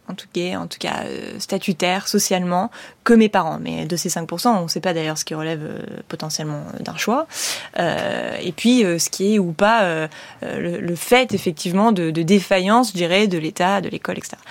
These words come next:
Donc, c'est une vraie croyance qui, euh, n'est pas corroborée, quand même, par les chiffres. Pour autant, elle existe. Euh, les, les classes moyennes ont peur non seulement de ne pas avoir le niveau de vie des générations d'avant,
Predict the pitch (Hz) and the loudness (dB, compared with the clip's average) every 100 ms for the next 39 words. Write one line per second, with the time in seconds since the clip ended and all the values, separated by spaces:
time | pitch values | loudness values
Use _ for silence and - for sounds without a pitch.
0 | - - 202 202 - - 220 - 226 208 | -16 -4 0 0 -2 -2 0 4 4 6
1 | 285 - 233 202 220 302 - - 196 185 | 2 2 2 2 0 -2 -6 -4 -2 0
2 | 175 165 160 160 160 165 247 254 240 240 | 2 2 0 0 -2 0 0 0 4 6
3 | 214 180 170 160 - 165 156 196 202 165 | 6 2 0 -2 -4 -6 -4 -2 -2 -2
4 | - - - - - - - 202 196 220 | -2 -6 -8 -18 -20 -10 2 4 6 6
5 | 180 175 208 370 - - - - - - | 4 2 2 2 0 -16 -18 -18 -18 -6
6 | 185 165 156 - - 202 - - _ - | -2 0 -2 -4 -8 -12 -20 -20 _ -8
7 | 165 123 104 170 156 170 - 180 180 165 | -4 -4 -2 -4 -2 -4 -2 -2 -2 -2
8 | 160 - 202 185 - 196 180 196 208 190 | -6 2 4 4 2 -4 -2 0 0 0
9 | 185 175 165 175 170 170 170 180 214 214 | 0 -2 -4 -4 -2 -2 0 6 6 6
10 | 220 180 196 165 165 160 160 160 - - | 4 0 -4 -4 -4 -4 -6 -6 -6 -8
11 | 180 180 220 | -6 -2 -2